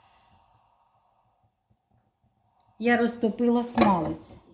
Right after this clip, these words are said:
У мене сьогодні не олія буде, а на смальці я буду смажити. Так, і ось показую вам, ось скільки... Цих рулетиків м'ясних я наробила. Значить, зараз будемо обсмажувати.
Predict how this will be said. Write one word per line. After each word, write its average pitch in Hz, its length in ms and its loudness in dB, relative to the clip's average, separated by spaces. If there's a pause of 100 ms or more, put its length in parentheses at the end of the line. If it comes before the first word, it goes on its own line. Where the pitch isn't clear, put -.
(160)
У 202 40 -4
мене 202 260 0
сьогодні 202 460 0
не 196 180 2
олія 240 400 2
буде, 190 320 0 (140)
а 233 40 -4
на 233 100 0
смальці 165 540 -2
я 185 100 -2
буду 185 260 -8
смажити. 185 840 -8 (760)
Так, - 320 -12
і 339 140 -4
ось 320 400 -2 (640)
показую 233 640 -2
вам, 214 280 -6 (1900)
ось - 220 -6
скільки... 226 540 -6 (1700)
Цих 208 260 -2
рулетиків 208 640 0
м'ясних 208 500 -4
я 185 180 -2
наробила. 170 600 -4
Значить, 269 380 -4
зараз 285 340 2
будемо 226 400 -2
обсмажувати. 165 840 -6